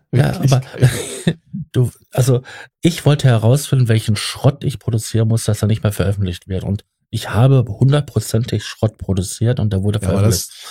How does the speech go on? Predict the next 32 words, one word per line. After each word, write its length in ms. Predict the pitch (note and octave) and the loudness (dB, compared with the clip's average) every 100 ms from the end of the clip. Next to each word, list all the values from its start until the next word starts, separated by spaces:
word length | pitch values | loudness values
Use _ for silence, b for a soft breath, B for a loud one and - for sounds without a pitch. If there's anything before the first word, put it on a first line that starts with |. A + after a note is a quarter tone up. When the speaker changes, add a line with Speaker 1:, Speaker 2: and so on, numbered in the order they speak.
| B B | B B
Speaker 2:
das, 80 | G#2+ | -6
das 80 | - | -2
guckt 240 | C#3 - | -2 0
sich 160 | D3+ - | -2 0
keiner 340 | C#3 C#3 A2+ | 0 2 2
an. 140 | D3 G#2 | 0 0
Das, 200 | G2+ - | -2 -4
also, 280 | A#2+ A#2+ - A2 A2 B2 C3+ - G#2 C3 D3+ - | -2 -2 -2 -2 -4 -6 -16 -18 -18 -18 -16 -4
die, 280 | B2 A#2+ - | 0 0 -2
diese, 640 | G#2 B2+ B2+ B2 A#2 - G2+ | -4 0 2 2 0 -4 -10
diese, 240 | G#2+ A2+ | -6 -6
ich 120 | A#2+ - | -6 -2
sag 100 | A#2+ | 0
mal, 100 | A2+ | 0
diese 180 | A2+ G#2+ | -2 -4
Veröffentlichungsbots, 1300 | - - B2 D#3 A2+ - G#2 F#2 - - E2+ - - | -4 -4 -4 -2 -2 -4 -6 -8 -8 -8 -6 -6 -6
das 160 | G#2+ | -2
sind 160 | B2+ - | -2 0
Algorithmen, 680 | A2+ A#2+ A#2 B2 - D3 C#3 | -2 0 0 0 -2 -4 -4
das 120 | - | -4
sind 160 | A#2+ | -8
Programme, 560 | - _ - G2+ C#3 C#3+ | -10 _ -10 -4 -2 -2
die 140 | A#2 | -4
da 260 | A#2 A2 G#2+ B A#2 | -6 -6 -8 B 0
Speaker 1:
Mhm. 260 | A#2 F#3 - | 2 0 -6
Speaker 2:
vollautomatisch 1040 | - C3 B2+ B2 C3 A#2 G#2 A#2+ C3 - | -4 -2 0 0 0 0 -2 -4 -8 -10
als 320 | - - - | -10 -8 -4
Roboter 460 | G#2+ B2+ C3 B2 A2 | -4 -2 -2 -2 -4
irgendwie 320 | A#2 A#2 A2+ | -2 -2 -4
im 140 | G#2 G#2 | -6 -6
Netz 280 | A2 - | -6 -8
laufen. 540 | G#2+ A#2 C#3+ - F3 | -10 -8 -8 -4 -6